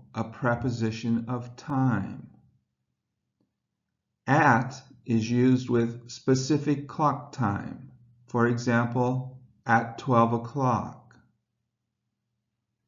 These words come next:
In is a preposition of place,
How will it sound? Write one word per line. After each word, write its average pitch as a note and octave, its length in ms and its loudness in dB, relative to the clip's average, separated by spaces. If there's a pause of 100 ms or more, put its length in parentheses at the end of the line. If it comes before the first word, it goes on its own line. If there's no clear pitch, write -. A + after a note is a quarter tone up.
(1160)
In D3+ 680 4 (220)
is A2 180 0
a A2 60 2
preposition G#2+ 800 -2
of G2+ 240 -8
place, A2 640 -4